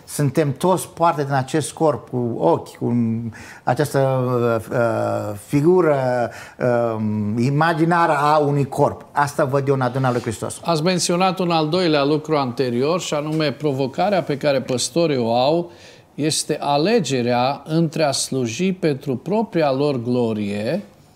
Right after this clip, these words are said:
Speaker 2: sau pentru împărăția lui Dumnezeu. Pentru a fi în slujba împărăției lui Dumnezeu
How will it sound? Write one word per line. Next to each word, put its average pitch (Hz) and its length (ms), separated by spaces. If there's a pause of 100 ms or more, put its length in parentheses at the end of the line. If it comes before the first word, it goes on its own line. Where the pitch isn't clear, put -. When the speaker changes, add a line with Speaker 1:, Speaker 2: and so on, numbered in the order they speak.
(340)
Speaker 2:
sau 156 340
pentru 139 320
împărăția 127 600
lui 120 120
Dumnezeu. 110 600 (500)
Pentru 139 640
a 127 180
fi 143 440
în 123 140
slujba 190 520
împărăției 139 640
lui 123 120
Dumnezeu 117 680